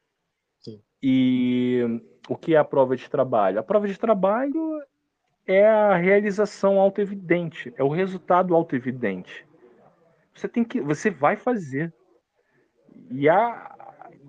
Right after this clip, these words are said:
Speaker 2: cara, é, é fazer, é executar, é, s-, sou eu, tem que ir lá e tem que entregar o vídeo, tem que entregar o... o resultado. E com o tempo você tem um trabalho autoevidente.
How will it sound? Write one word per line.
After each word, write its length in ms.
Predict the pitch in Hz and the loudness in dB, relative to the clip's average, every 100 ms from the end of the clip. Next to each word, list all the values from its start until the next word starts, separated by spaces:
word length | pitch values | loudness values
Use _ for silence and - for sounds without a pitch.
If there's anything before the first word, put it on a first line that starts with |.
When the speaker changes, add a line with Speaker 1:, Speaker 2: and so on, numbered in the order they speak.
| 151 165 _ _ _ _ _ _ _ | -20 _ _ _ _ _ _ _ _
Speaker 2:
cara, 260 | - 254 110 | -6 -2 -4
é, 300 | 120 117 - | -4 -10 -6
é 100 | 170 | -6
fazer, 600 | 175 214 226 165 170 180 | -2 0 -2 -2 2 4
é 80 | 139 | 4
executar, 720 | 143 143 165 202 - 170 139 | 2 -2 -8 -6 0 2 4
é, 180 | 107 113 120 | 2 2 0
s-, 340 | 120 - 151 | -2 -16 -20
sou 380 | - - 185 185 | -10 2 6 8
eu, 300 | 175 135 107 | 8 6 -2
tem 180 | - 143 | -8 -8
que 100 | 165 | -2
ir 40 | |
lá 360 | 160 170 196 220 | 2 2 2 -2
e 380 | 233 233 208 185 _ _ _ _ _ - | -6 -8 -10 -14 _ _ _ _ _ -8
tem 100 | 185 | -4
que 120 | 202 | -2
entregar 480 | - 196 170 175 190 | 2 2 4 6 6
o 140 | 160 | 2
vídeo, 560 | 127 135 170 160 - 196 _ _ _ - | -2 -6 -8 -8 -14 -20 _ _ _ -8
tem 100 | 139 | -6
que 120 | 170 | -6
entregar 760 | 156 160 139 139 160 185 196 | -4 -2 2 4 4 4 2
o... 340 | 180 151 143 123 _ 160 _ - | 2 0 -4 -10 _ -20 _ -16
o 60 | |
resultado. 920 | 135 151 147 143 - 147 135 120 110 113 _ _ _ _ _ | -8 -6 -6 -6 0 2 2 0 -4 -10 _ _ _ _ _
E 260 | 151 139 131 - | -8 -4 -4 -6
com 500 | - 151 147 151 151 | -2 0 0 -2 -6
o 60 | 147 | -8
tempo 720 | - 160 139 165 _ 269 254 | -4 0 0 -2 _ -6 -4
você 340 | 175 151 - 151 | -2 -4 -4 -8
tem 400 | - 139 147 170 | -4 -4 -4 -6
um 100 | 175 | -4
trabalho 560 | 175 175 151 143 143 | 0 2 4 4 4
autoevidente. 960 | 139 135 147 160 165 147 131 123 - | 0 0 -6 -6 -4 -4 -4 -8 -14